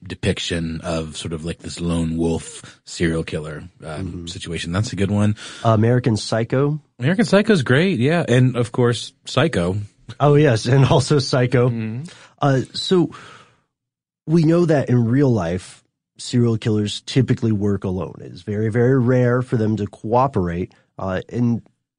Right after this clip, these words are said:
Speaker 2: they typically kill strangers who fit the M O of whatever it is they're into,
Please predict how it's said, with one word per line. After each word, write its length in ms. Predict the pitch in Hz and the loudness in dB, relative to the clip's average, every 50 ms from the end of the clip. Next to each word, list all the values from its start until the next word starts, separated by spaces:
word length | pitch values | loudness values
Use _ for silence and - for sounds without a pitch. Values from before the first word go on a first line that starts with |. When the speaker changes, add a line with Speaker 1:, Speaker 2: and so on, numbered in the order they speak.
| _ _ | _ _
Speaker 2:
they 180 | - 127 113 - _ _ _ | -2 -2 -2 -2 _ _ _
typically 480 | - - 180 - 175 - - 160 139 131 | -2 0 0 0 0 0 0 0 -2 -2
kill 240 | - - 170 139 123 | -2 0 0 0 0
strangers 600 | - - - 165 156 156 147 127 135 127 117 - | -2 -2 0 2 2 2 2 2 2 0 -2 0
who 140 | - 123 | -2 -2
fit 420 | 113 - - - - 156 135 - - | -2 -2 -4 -2 0 0 0 0 0
the 220 | 120 127 120 - - | 0 0 2 2 2
M 240 | 131 139 131 131 - - | 2 4 4 4 2 2
O 320 | 120 120 117 113 113 110 | 2 2 2 2 0 0
of 240 | - 104 107 92 95 | -2 -2 -4 -4 -4
whatever 640 | 101 107 107 107 110 110 110 95 110 104 104 - - - | -4 -2 -2 -2 -2 -2 -2 -2 -4 -4 -4 -6 -8 -10
it 120 | 107 104 | -8 -6
is 200 | 104 101 95 87 | -6 -6 -8 -8
they're 220 | 85 98 95 - - | -8 -8 -10 -10 -8
into, 560 | - 117 113 113 101 - - 92 87 87 87 | -4 -2 -2 -2 -2 -4 -8 -10 -10 -10 -12